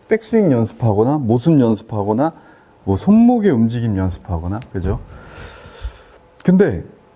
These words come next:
제가 이제 많은 레슨 해보니까 제일 중요한 부분이 안 되기 때문에 골프가 어렵다는 거를 좀 많이 느껴요. 이게 안 되면 그 어떤 기술이나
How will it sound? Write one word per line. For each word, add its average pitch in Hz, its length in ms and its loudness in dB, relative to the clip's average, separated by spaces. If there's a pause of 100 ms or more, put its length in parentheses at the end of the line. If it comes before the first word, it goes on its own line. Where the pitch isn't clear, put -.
(480)
제가 185 240 2
이제 143 160 2
많은 127 480 2
레슨 131 320 0
해보니까 135 540 0
제일 175 420 0
중요한 165 400 2
부분이 160 340 0
안 95 160 -2
되기 127 220 -2
때문에 110 320 0
골프가 107 420 -2
어렵다는 98 960 -2
거를 95 240 -4
좀 104 180 -6
많이 92 220 -2
느껴요. 82 600 -4 (100)
이게 147 280 2
안 101 220 -2
되면 107 460 0 (400)
그 175 180 2
어떤 160 800 2
기술이나 120 800 0